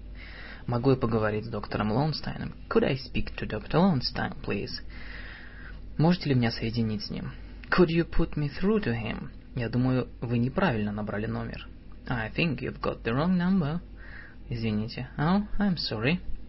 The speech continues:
Могу я поговорить с доктором Лоунстейном? Can I speak to Doctor Lowenstein, please? Извините, доктор Лоунстейн ушёл из компании. Oh, I'm sorry. Doctor Lowenstein has left the company. А, хотите поговорить с новым человеком, мистером Смитом?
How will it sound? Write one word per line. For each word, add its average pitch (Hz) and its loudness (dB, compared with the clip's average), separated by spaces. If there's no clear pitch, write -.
Могу 127 2
я 131 2
поговорить 117 2
с 110 -6
доктором 110 -4
Лоунстейном? 156 -2
Can 247 2
I 262 6
speak - -4
to - -8
Doctor 185 -2
Lowenstein, 185 0
please? 107 -4
Извините, 139 0
доктор 113 -2
Лоунстейн 123 2
ушёл - 0
из 104 -6
компании. - -8
Oh, 151 6
I'm 139 2
sorry. 117 0
Doctor - -2
Lowenstein 123 2
has 117 2
left 131 0
the - -6
company. - -8
А, 113 2
хотите - -6
поговорить 117 2
с - -6
новым 117 2
человеком, 107 2
мистером 117 -4
Смитом? 107 -4